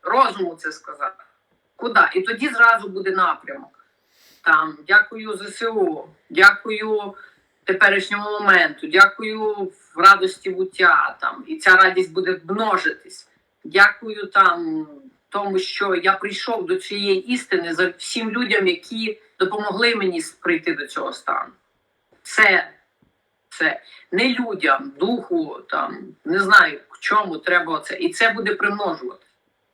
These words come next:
Вдячність людям буде примножувати вдячних людей. Вдячність, е, е, якомусь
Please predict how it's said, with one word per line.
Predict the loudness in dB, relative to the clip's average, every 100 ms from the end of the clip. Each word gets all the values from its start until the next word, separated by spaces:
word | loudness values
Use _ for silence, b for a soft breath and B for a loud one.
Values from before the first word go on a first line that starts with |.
| _ 0
Вдячність | 2 2 0 -10 -10 -8
людям | -6 -4 -4 -4
буде | -4
примножувати | -2 -2 -2 -2 -2 -4 -2
вдячних | 0 -2 -2 -10 -6
людей. | -6 -4 -6 -10 _ _ _ _ _ _ _
Вдячність, | 0 2 2 -2 -8 -10 -12 -8 -2
е, | 0 0 b b b b -2
е, | 0 0 -4 _ _ _ _ _ _ _ _ 0
якомусь | 0 0 -2 -2 -4 -12